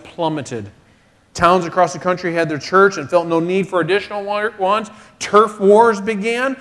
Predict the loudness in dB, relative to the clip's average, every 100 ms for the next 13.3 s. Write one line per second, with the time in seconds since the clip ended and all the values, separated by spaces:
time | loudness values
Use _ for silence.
0 | -10 4 8 8 6 2 2 0 0 -6
1 | -6 2 2 4 -2 -4 -2 2 0 0
2 | -12 -6 -4 -2 -2 -2 -2 -2 -2 -6
3 | -4 0 0 0 -4 -8 2 4 4 0
4 | -2 4 4 2 -10 -4 0 2 2 0
5 | 0 0 0 -2 -4 -8 -18 _ _ -8
6 | -6 0 0 2 -2 -2 0 0 0 2
7 | 2 2 0 0 -4 -4 -2 -2 -4 -4
8 | -4 -2 0 0 -2 -6 -4 -2 2 2
9 | 2 -2 -18 -2 -2 0 -2 -2 -4 -2
10 | -2 -2 -4 -4 -2 -4 0 2 2 2
11 | -4 0 0 0 -4 -4 -2 -2 -2 0
12 | -2 -2 -10 -8 -6 -6 -6 -8 -2 -2
13 | 0 0